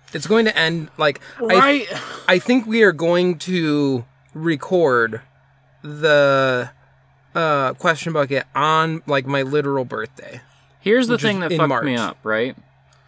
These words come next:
Speaker 1: And then we're gonna do Berserk.
Speaker 2: The thing that fucked me up is that I'm like, I knew that was on the schedule for twenty twenty-four, and I'm like, "Tw-, twenty twenty-four? That's, like, a million years away." It's, like, three months away.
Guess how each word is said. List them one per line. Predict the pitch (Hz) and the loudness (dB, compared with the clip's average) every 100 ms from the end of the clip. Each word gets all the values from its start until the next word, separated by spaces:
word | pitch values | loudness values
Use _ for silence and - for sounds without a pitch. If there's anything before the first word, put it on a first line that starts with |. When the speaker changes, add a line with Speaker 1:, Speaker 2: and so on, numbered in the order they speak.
| _ - | _ -2
Speaker 1:
And | 185 | 2
then | 202 | 4
we're | 202 | 4
gonna | 180 160 | 2 2
do | 147 | -2
Berserk. | 123 110 - - _ _ _ _ - _ _ | -4 -8 -10 -12 _ _ _ _ -20 _ _
Speaker 2:
The | 175 | -4
thing | 156 247 302 | 0 2 2
that | 262 | 0
fucked | 156 185 - | 0 -4 -4
me | 156 | -4
up | 156 131 - | -2 -2 -4
is | 139 120 | -6 -2
that | 131 139 | -2 -2
I'm | 170 165 | -2 -2
like, | 147 123 107 _ _ - - | -2 -2 -4 _ _ -20 -6
I | 147 160 | -2 0
knew | 160 185 220 220 | 0 0 0 2
that | 175 | 0
was | 160 147 | -2 -2
on | 160 160 | -2 -2
the | |
schedule | 135 - 143 135 143 | -6 -4 -4 -2 -4
for | - 123 | -4 -10
twenty | - 127 | -6 -6
twenty-four, | 117 - 120 101 - 123 104 90 90 _ _ _ _ _ - | -6 -6 -8 -8 -8 -4 -4 -6 -12 _ _ _ _ _ -6
and | 131 | -2
I'm | 160 156 | -2 -2
like, | 120 | -4
"Tw-, | - - _ _ | -8 -20 _ _
twenty | - 285 226 | -8 -2 -2
twenty-four? | 123 120 92 - 135 123 85 92 _ | -4 -8 -8 -6 -2 -2 -2 -10 _
That's, | - 311 131 | -4 -4 -2
like, | 101 | -6
a | |
million | 95 104 120 151 202 | -6 -4 -2 -2 -2
years | 285 294 165 | 0 0 0
away." | 127 101 87 - | -2 -2 -4 -10
It's, | 143 | -6
like, | 120 - | -6 -6
three | 101 | -10
months | 92 87 - | -10 -14 -14
away. | 90 90 101 | -12 -12 -14